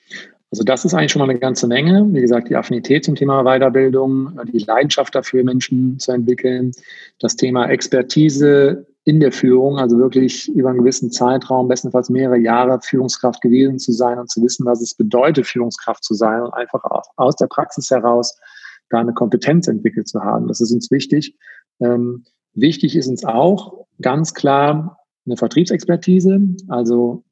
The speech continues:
man sollte aktiven Vertrieb gemacht haben. Wir haben einen standardisierten Vertriebsprozess im System, der wirklich sehr gut funktioniert. Der ist momentan zwar ein Stück weit, ähm,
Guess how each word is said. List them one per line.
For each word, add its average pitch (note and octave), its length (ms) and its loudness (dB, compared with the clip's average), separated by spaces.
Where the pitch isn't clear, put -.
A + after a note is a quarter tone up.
man A#2 180 -6
sollte D#3+ 680 2
aktiven D3 500 -2
Vertrieb C#3 420 -4
gemacht A#2+ 380 -4
haben. F3 420 0
Wir A2+ 140 0
haben B2+ 240 0
einen A#2+ 420 -6
standardisierten D#3+ 760 2
Vertriebsprozess C#3+ 840 -2
im C3+ 140 -4
System, C3+ 500 0
der B2 420 2
wirklich B2 320 -2
sehr B2 200 4
gut B2 180 0
funktioniert. B2 840 -2
Der C3+ 200 2
ist C#3 260 0
momentan B2+ 400 0
zwar B2 160 -2
ein A#2 40 -2
Stück - 260 -2
weit, A#2+ 440 2
ähm, A#2 580 -2